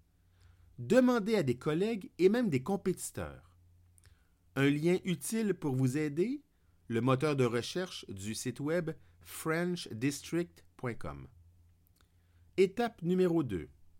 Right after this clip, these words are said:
évaluation. Lorsque vous croyez avoir trouvé un professionnel intéressant, écrivez-lui et analysez sa réaction. Quand va-t-il vous répondre ?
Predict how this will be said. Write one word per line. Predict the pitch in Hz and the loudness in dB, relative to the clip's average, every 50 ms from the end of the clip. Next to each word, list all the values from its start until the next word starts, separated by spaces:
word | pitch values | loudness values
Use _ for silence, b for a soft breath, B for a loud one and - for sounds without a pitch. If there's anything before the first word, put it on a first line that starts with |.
| - - - _ _ - - - | -20 -20 -20 _ _ -20 -8 -4
évaluation. | 214 233 208 202 190 180 170 147 127 107 - - - 80 60 - - - - _ _ _ _ _ _ - _ _ _ _ b b b b b b b b b b _ | -2 0 2 2 2 2 2 0 0 -2 -4 -8 -12 -14 -14 -16 -20 -20 -20 _ _ _ _ _ _ -20 _ _ _ _ b b b b b b b b b b _
Lorsque | 196 240 269 254 - 208 | 4 4 4 4 4 4
vous | 170 143 160 202 | 4 4 4 0
croyez | - - 196 202 233 240 220 220 254 240 | 0 -2 -2 0 0 0 2 2 2 2
avoir | - 156 143 147 131 - - | 2 0 0 -2 -4 -4 -8
trouvé | - - 190 214 214 185 202 226 - | -12 -8 -4 -4 -2 -2 -2 -2 0
un | 135 127 | 0 -2
professionnel | - - 147 185 180 - 175 - - - 170 160 160 151 131 | -2 -2 -4 -4 -4 -2 -4 -4 -2 -2 -2 0 0 -2 -2
intéressant, | 113 101 - 113 107 117 135 135 131 - 196 208 208 b b b b b b b b b b b | -2 -2 -4 -6 -4 -4 -6 -6 -8 -8 -10 -10 -12 b b b b b b b b b b b
écrivez-lui | - 269 254 - 247 226 226 190 170 160 160 160 175 185 214 240 247 - - - | -2 -2 0 0 0 2 2 4 4 2 2 0 -2 -2 -2 -2 -4 -4 -6 -6
et | 127 131 - | -6 -4 -2
analysez | - 190 202 208 208 202 190 185 170 160 190 220 | -2 0 0 0 0 0 -2 -4 -6 -4 -4 -4
sa | 196 - 160 135 | -4 -4 -4 -2
réaction. | 120 120 110 104 - - - - 80 - 131 - - - - _ _ _ _ _ _ _ _ _ _ _ _ _ _ _ _ _ - | -2 -4 -4 -6 -8 -12 -14 -14 -14 -16 -16 -18 -20 -20 -20 _ _ _ _ _ _ _ _ _ _ _ _ _ _ _ _ _ -4
Quand | - 220 240 240 - | -2 0 0 -2 -4
va-t-il | - 127 127 131 131 131 - 165 147 | -4 -2 -2 -2 0 -2 -2 -2 -2
vous | 127 120 | -2 -2
répondre ? | 110 107 98 - 92 85 78 73 69 67 - - - | -2 -4 -4 -6 -8 -10 -10 -10 -12 -16 -18 -20 -20